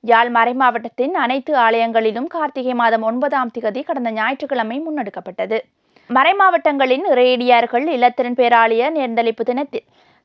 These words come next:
சிறப்பாக நினைவு கூறப்பட வேண்டுமென்ற திருத்தந்தை பிரான்சிஸ் அவர்களின் வேண்டுகோளுக்கு இணங்க அன்றைய தினம் இரேடியார் வனதோமஸ் அடிகளாரின் சிறப்பு திருப்பலி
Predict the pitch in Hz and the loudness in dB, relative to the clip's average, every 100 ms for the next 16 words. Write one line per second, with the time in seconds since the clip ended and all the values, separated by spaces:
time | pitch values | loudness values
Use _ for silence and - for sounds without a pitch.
0 | - 311 381 427 403 320 269 262 269 247 | 0 2 4 2 0 0 0 -2 2 2
1 | 240 240 226 226 240 226 226 214 277 330 | 4 4 2 0 0 -2 0 2 2 2
2 | 240 226 226 220 247 240 294 359 269 240 | -2 0 -2 -2 0 0 -2 -2 -2 -2
3 | 247 240 226 214 233 233 226 220 220 247 | -2 -2 -2 -2 -2 -2 -2 -2 -4 -4
4 | 240 - _ _ _ 226 240 247 240 226 | -6 -8 _ _ _ -2 0 0 0 0
5 | 240 311 254 233 220 214 247 277 233 269 | -2 0 2 2 2 4 4 4 0 2
6 | 320 294 294 233 240 233 220 233 - 254 | 0 -2 -2 -2 2 2 2 0 -2 0
7 | 233 220 214 240 320 233 | 0 0 -4 -2 -2 -2